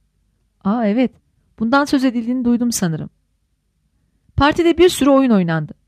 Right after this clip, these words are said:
Çocuklar suda yüzen elmaları dişleriyle yakalamaya çalıştılar. Parayı düşürmeden onu ayırmaya uğraştılar,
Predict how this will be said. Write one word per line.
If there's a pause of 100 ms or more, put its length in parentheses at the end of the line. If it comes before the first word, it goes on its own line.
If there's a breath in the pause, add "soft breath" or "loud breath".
(480)
Çocuklar
suda
yüzen
elmaları
dişleriyle
yakalamaya
çalıştılar. (920)
Parayı
düşürmeden (300)
onu
ayırmaya
uğraştılar,